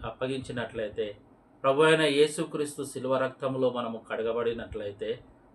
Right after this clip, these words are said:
మనము నీతిమంతులుగా తీర్చబడతాం. కాబట్టి అనుదినము దేవుని శిలువ రక్తంలో కడగబడుచు, నీతి యథార్థతలు కలిగిన జీవితాన్ని జీవించుచు,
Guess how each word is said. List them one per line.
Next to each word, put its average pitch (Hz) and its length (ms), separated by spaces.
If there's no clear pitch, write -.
మనము 113 200
నీతిమంతులుగా 117 1000
తీర్చబడతాం. 107 680
కాబట్టి 139 500
అనుదినము 131 680
దేవుని 151 400
శిలువ 139 320
రక్తంలో 131 500
కడగబడుచు, 131 800
నీతి 160 460
యథార్థతలు 147 840
కలిగిన 127 380
జీవితాన్ని 117 680
జీవించుచు, 113 720